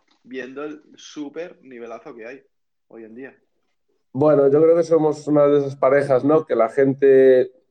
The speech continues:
Speaker 2: no nos quiere tener enfrente, sobre todo cuando las pistas son rápidas, cuando se juega al aire libre, es decir, cuando el pádel no es controlable, yo creo que ahí somos muy peligrosos. Luego en pistas lentas, en pistas en las que los llamados veteranos, ¿no? Que tienen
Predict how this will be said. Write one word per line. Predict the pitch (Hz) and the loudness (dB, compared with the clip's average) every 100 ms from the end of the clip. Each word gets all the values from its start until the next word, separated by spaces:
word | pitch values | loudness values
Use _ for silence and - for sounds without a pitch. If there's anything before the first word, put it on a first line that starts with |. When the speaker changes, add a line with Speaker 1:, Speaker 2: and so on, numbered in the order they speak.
| _ _ | _ _
Speaker 2:
no | 135 143 | -2 0
nos | 139 143 | 0 0
quiere | 147 | -2
tener | 139 135 135 | 2 4 4
enfrente, | 127 135 135 131 | 2 0 0 0
sobre | 120 117 | -4 -6
todo | 107 127 | 0 0
cuando | 127 127 | 2 0
las | 123 120 | 0 -2
pistas | - 131 131 117 | -4 -8 -8 -6
son | 120 113 | -6 -4
rápidas, | 147 143 143 123 127 127 127 | -2 -2 -2 0 2 2 0
cuando | - 113 | -6 -10
se | 117 | -10
juega | - 127 | -2 0
al | 127 | 2
aire | 117 117 | 2 2
libre, | 143 135 120 | 2 2 0
es | |
decir, | 113 123 101 _ _ _ _ | -2 -6 -6 _ _ _ _
cuando | - 123 123 | -2 0 2
el | 123 | 0
pádel | 131 147 143 | 0 2 2
no | 143 | -2
es | 143 | -2
controlable, | 135 127 110 127 143 135 143 - _ - _ _ | -4 -4 -2 0 2 2 -2 -6 _ -20 _ _
yo | 120 | -2
creo | 127 139 | 2 2
que | 131 | 0
ahí | |
somos | 131 120 117 | -2 -2 -2
muy | 120 | -4
peligrosos. | 117 107 104 104 101 - _ | -2 -2 0 -2 -2 -16 _
Luego | 117 113 113 113 | 0 4 4 2
en | 113 | -2
pistas | 120 - 117 110 107 | -10 -2 0 0 0
lentas, | 123 127 113 113 107 | 0 0 0 0 0
en | 104 | -4
pistas | 113 113 117 120 | -14 -6 -4 -4
en | 113 | -2
las | 113 - | -2 -2
que | - | -4
los | 107 110 - _ _ _ _ _ _ | -2 -2 -4 _ _ _ _ _ _
llamados | 113 117 120 123 | -2 2 2 2
veteranos, | 120 107 110 120 104 - | 0 -2 0 0 0 -6
¿no? | 104 127 135 | -2 0 0
Que | - | -4
tienen | 104 113 113 110 | -8 -4 -4 -6